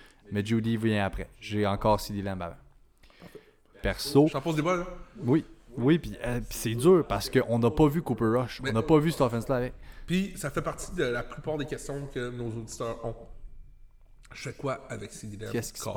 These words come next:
Speaker 2: Calisse.
Speaker 1: Ben oui.
Speaker 2: Fait que, tu sais, si tu veux le trader, moi, honnêtement, je le ferais pour Jerry Jeudy. Je pense que Russell Wilson, le, c'est le calibre de Q B qui peut faire performer deux receveurs top douze dans une année complète. Il l'a prouvé.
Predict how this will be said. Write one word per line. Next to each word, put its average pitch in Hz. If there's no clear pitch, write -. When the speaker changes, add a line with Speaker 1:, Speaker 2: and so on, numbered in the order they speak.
Speaker 2:
Calisse. -
Speaker 1:
Ben 104
oui. 87
Speaker 2:
Fait -
que, -
tu 180
sais, 185
si -
tu -
veux 220
le 190
trader, 165
moi, 196
honnêtement, 151
je -
le 127
ferais 135
pour 117
Jerry 104
Jeudy. 95
Je -
pense 170
que 151
Russell 147
Wilson, 160
le, 117
c'est -
le 131
calibre 160
de 143
Q 131
B 139
qui 147
peut 131
faire 127
performer 139
deux 147
receveurs 123
top 127
douze 120
dans 117
une 117
année 117
complète. 123
Il 107
l'a 104
prouvé. 120